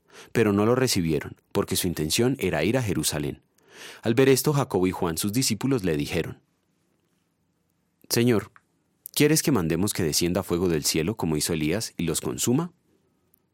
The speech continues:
Lucas capítulo nueve, versículos cincuenta y uno a cincuenta y tres. ¿Tiene usted alguna meta en esta vida? Jesucristo sí la tenía. La cruz.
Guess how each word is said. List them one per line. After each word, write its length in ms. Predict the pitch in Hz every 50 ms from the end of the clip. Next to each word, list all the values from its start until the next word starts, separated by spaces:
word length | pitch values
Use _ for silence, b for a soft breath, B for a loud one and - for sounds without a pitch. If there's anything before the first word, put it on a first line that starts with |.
| _ _ _ _ _ _ - _ _ _ _ -
Lucas 420 | 95 104 101 - - 123 135 -
capítulo 460 | - 95 - - 90 - 95 87 85
nueve, 300 | 78 78 82 92 113 131
versículos 540 | 131 - 101 90 - - 131 - 175 160 143
cincuenta 420 | - 107 92 - 92 80 - 71 71
y 80 | 76
uno 120 | 87 117 127
a 40 |
cincuenta 400 | 123 - 87 - - 73 - -
y 20 | -
tres. 360 | - - - - - - - _ _ _ _ _ _ _ _ _ _ _ _ _ b b b b b b b b b b b b b b b b b b b b b b b
¿Tiene 160 | - 165 190
usted 300 | 202 - - 170 160 160
alguna 320 | 160 160 131 120 113 113
meta 320 | 110 104 92 - - 98 95
en 80 | 90
esta 200 | 85 - - 85
vida? 320 | 71 71 71 73 98 135 139 _ _ _ _ _ _ _ _ _ _ - _ _ -
Jesucristo 600 | - - 123 117 123 - 139 143 - - 190 175
sí 100 | - -
la 140 | 95 87 82
tenía. 400 | - 69 69 67 - - - - _ _ _ _ _ _ _ _ _
La 140 | - 87 80
cruz. 380 | - - 98 90 - - -